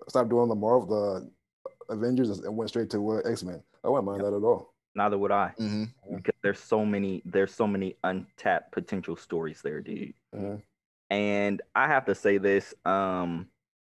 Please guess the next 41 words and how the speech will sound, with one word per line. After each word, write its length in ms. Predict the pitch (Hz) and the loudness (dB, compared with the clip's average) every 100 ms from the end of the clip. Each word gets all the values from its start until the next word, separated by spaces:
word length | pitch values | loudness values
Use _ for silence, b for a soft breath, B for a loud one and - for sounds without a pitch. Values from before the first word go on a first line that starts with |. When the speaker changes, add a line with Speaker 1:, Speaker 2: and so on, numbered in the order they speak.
| _ 90 | _ -2
Speaker 2:
with 180 | 104 | 0
the 80 | 104 | 0
retirement 800 | 101 104 - 147 151 123 123 120 - | -2 -4 0 2 2 2 -2 -4 0
of, 460 | 104 104 101 98 - | 2 4 4 2 0
uh, 220 | 95 90 | 0 2
Hugh 260 | - 117 110 | 0 -2 -2
Jackman 540 | 95 98 - 98 92 - | 2 2 2 -4 -6 -6
from 200 | 104 92 | -4 -2
being 320 | 101 98 92 | -2 -2 -2
Wolverine, 560 | 90 95 95 95 104 107 b b b | -2 -2 -2 -2 -4 -6 b b b
I'm 480 | - 110 107 95 92 | -2 0 0 -2 0
not 240 | 98 107 95 | 2 2 2
really 200 | 98 104 | 0 -2
interested 640 | 104 104 98 - 101 98 | -4 -2 -2 0 0 0
in 100 | 90 | -4
seeing 340 | - 104 98 90 | -8 -6 -4 -2
a 60 | |
re-roll 400 | 90 95 95 92 | -2 -2 0 0
of 100 | 90 | 0
Wolverine 420 | 95 90 92 95 90 | -2 -2 -2 -4 -2
movies. 400 | 85 - - - - | -4 -8 -14 -16 -2
Like, 200 | 80 73 | -2 0
I 140 | 78 90 | 0 0
don't 360 | 87 98 95 87 | 0 0 0 -2
wanna 160 | 85 | -4
see 240 | - 107 98 | -6 -6 0
that 280 | 85 78 - | 0 0 -4
from 180 | - 87 95 | -6 -4 -4
X-Men 440 | 90 - 82 78 | -4 -6 -8 -6
'cause 160 | 87 82 | -4 -2
there's 200 | 85 - | -2 0
so 200 | 101 95 | 2 2
many 300 | 95 92 90 | 0 -2 -2
other 180 | 85 | -2
stories 840 | 85 - - 98 95 87 85 - - _ _ b b - | -6 -8 -2 0 2 0 -6 -14 -20 _ _ b b 0
that 160 | 87 | 0
can 140 | - 87 | 0 -2
come 260 | 107 98 | 0 -2
from 240 | 90 87 85 | -2 -4 -4
the 100 | - | -4
X-Men. 500 | 87 - 76 - | -6 -8 -10 -10